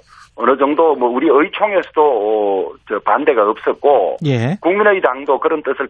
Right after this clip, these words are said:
Speaker 1: 표해 왔기 때문에 그 문제를 누가 되든지 간에 빨리 정리해야죠.
Speaker 2: 윤석열 전 총장 영입 관련해서는 이런 말씀을 하셨어요. 함께 할 수 있다는 뜻을 몇 군데서 확인했다.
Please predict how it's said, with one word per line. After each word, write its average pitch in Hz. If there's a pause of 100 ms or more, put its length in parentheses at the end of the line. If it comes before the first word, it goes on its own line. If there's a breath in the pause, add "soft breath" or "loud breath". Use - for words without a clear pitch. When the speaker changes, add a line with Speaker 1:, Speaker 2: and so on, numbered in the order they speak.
Speaker 1:
표해 131
왔기 123
때문에 104 (640 soft breath)
그 127
문제를 190
누가 220
되든지 185
간에 135
빨리 151
정리해야죠. 143 (1080 loud breath)
Speaker 2:
윤석열 262
전 190
총장 226
영입 156
관련해서는 143
이런 165
말씀을 143
하셨어요. 147
함께 -
할 233
수 -
있다는 160
뜻을 160 (100)
몇 127
군데서 226
확인했다. 135